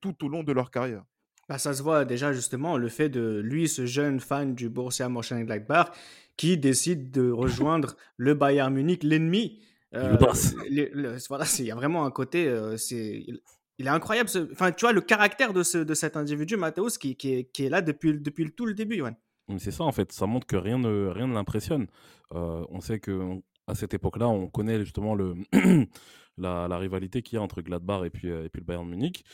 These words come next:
Speaker 3: Et lui, en pleine saison, comme ça, euh, la saison n'est pas encore finie, dès, il annonce déjà à son, à son pu-, à son, à son vestiaire que, mais il a signé pour le Bayern de Munich la <laughs> saison d'après. Et, euh,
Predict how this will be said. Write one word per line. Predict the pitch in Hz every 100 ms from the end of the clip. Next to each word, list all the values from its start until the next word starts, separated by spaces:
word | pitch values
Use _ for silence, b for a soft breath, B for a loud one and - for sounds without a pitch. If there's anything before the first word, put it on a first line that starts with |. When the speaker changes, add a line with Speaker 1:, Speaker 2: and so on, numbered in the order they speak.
| b b b _ -
Speaker 3:
Et | 147
lui, | 104 135
en | 113
pleine | - 104
saison, | - 87 98
comme | 117 90
ça, | 85 98
euh, | 110 90 80
la | 78
saison | 92 107
n'est | 95
pas | 98
encore | 98 98
finie, | 87 101 156
dès, | 107 98
il | 95
annonce | 110 120
déjà | 104 101 131
à |
son, | 104 90 82 80 78 73 -
à | 78
son | 92
pu-, | - 78
à | 82
son, | 87 80 78
à |
son | - 85
vestiaire | 85 - 131 -
que, | 85 78 _ b b b -
mais | 87
il |
a | 92
signé | 98 98
pour | 95
le | 90
Bayern | 117 135
de | 117
Munich | 110 123 -
la | 117
<laughs> | 143 123
saison |
d'après. | 110 127 - 175 - B B B B
Et, | 95 95
euh, | 87 85 82